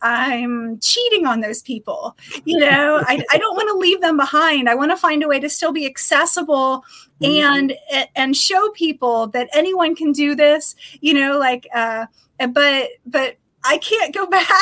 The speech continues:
Speaker 1: 'cause I love those pedals.
Speaker 2: <laughs>
Speaker 1: You know? Just,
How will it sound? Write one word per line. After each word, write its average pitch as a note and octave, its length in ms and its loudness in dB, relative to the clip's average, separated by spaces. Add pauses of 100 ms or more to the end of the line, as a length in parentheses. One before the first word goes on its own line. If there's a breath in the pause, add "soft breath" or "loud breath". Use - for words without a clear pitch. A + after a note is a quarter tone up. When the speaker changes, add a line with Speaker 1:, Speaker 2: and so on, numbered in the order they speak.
(140)
Speaker 1:
'cause B4 800 -2
I A#4 200 2
love E4 160 4
those G4+ 220 -6
pedals. E4 520 0 (180)
Speaker 2:
<laughs> - 160 -6
Speaker 1:
You - 260 2
know? - 140 2 (560 loud breath)
Just, A4+ 280 -2